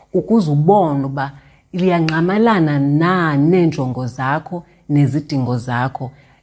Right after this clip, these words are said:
ezi ndlela zokutyala imali nolu luhlu lwezi index tracking funds uSatrix anazo. Hlala nathi ke,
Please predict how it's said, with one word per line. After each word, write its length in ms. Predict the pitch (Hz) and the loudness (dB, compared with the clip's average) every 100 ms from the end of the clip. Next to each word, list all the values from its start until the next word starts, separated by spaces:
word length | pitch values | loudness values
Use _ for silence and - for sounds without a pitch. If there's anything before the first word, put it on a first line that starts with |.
| - | 2
ezi 560 | 196 165 139 139 131 - - _ _ | 2 2 0 -4 -4 -8 -20 _ _
ndlela 800 | 175 160 131 - - 147 131 123 - | -8 -6 -6 -8 -4 0 0 -2 -4
zokutyala 840 | - 139 143 156 151 147 151 147 | -4 -2 -2 -4 -2 -2 -2 -4
imali 500 | 147 139 143 131 127 | -2 0 2 0 -2
nolu 420 | 131 156 202 151 | 0 2 2 0
luhlu 580 | 131 135 135 - 123 123 _ - | -2 -4 -6 -8 -12 -12 _ -8
lwezi 280 | 139 143 143 | -4 -4 -6
index 600 | - 135 123 - - - | -6 -4 -4 -6 -10 -10
tracking 360 | - 143 139 123 | -8 -6 -6 -6
funds 380 | 139 127 123 - | -4 -4 -6 -8
uSatrix 640 | 131 - 131 - 143 - - | -10 -6 -8 -8 -16 -16 -8
anazo. 540 | 131 127 123 131 - - _ _ - - - | -6 -4 -6 -6 -8 -10 _ _ -20 -6 0
Hlala 220 | 196 190 | 4 4
nathi 500 | 143 147 147 190 151 | 2 -2 -4 -4 -4
ke, 320 | - 196 | -4 -6